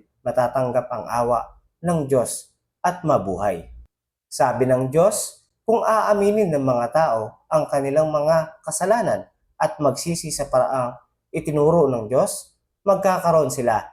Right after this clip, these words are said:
ng pagkakataon sa buhay na mula sa Diyos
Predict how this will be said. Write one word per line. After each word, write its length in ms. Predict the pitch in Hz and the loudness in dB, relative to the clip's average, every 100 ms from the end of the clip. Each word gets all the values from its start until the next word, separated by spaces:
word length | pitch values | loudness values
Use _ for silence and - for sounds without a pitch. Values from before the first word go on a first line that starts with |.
| _ _ | _ _
ng 140 | 127 113 | -8 -4
pagkakataon 800 | 113 104 120 117 123 123 127 127 | -4 0 0 0 -2 0 0 0
sa 160 | 143 | -4
buhay 420 | 131 180 180 131 123 _ _ - | -2 0 2 0 -2 _ _ 0
na 100 | 202 | 2
mula 380 | 175 160 156 | 2 2 0
sa 160 | 131 127 | 0 -6
Diyos 480 | 104 95 - - | -6 -6 -8 -14